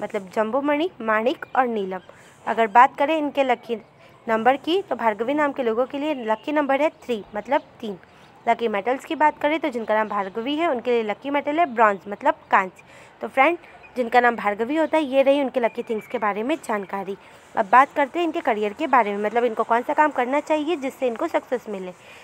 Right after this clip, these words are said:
तो आइए जानते हैं राशि के हिसाब से भार्गवी नाम के लोगों को कौन सा काम करना चाहिए।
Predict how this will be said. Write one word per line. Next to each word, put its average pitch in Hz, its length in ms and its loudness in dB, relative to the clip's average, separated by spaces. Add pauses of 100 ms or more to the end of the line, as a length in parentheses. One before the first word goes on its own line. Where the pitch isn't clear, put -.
(180)
तो 220 60 2
आइए 226 340 2
जानते 208 360 -2
हैं 320 120 2
राशि 240 300 0
के 254 100 -2
हिसाब 220 260 -2
से 294 160 -8
भार्गवी 226 400 -6
नाम 240 180 -2
के 214 120 -12
लोगों 196 240 -10
को 302 140 2
कौन 226 220 2
सा 214 120 -8
काम 240 200 -2
करना 208 340 -2
चाहिए। 185 420 -12